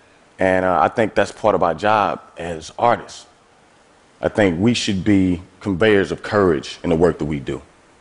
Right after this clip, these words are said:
And I think that we are the wall between the normal folks and the people that use their power to spread fear and hate,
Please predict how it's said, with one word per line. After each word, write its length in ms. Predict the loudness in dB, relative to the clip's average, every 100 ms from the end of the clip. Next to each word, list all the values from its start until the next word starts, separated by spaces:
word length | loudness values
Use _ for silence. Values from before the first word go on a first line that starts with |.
| _ _ _ _ _
And 80 | -2
I 60 |
think 360 | 0 2 0 2
that 260 | 4 4 2 -10 -20 _
we 240 | 2 4 6
are 120 | 4
the 100 | 2
wall 680 | 2 4 4 2 0 -6 -20 _ _
between 320 | -14 -4 0 0
the 80 |
normal 320 | 2 4 4 2
folks 460 | 2 2 2 -6 -20 _ _ _ _
and 100 | -2
the 40 | -2
people 240 | 0 0
that 80 | 2
use 280 | 2 0 2
their 120 | 0
power 500 | 0 2 4 2 -2 -8 -20 _ _ _ -14
to 80 |
spread 380 | -12 0 4 4
fear 220 | 4 2
and 100 | 2
hate, 240 | 2 0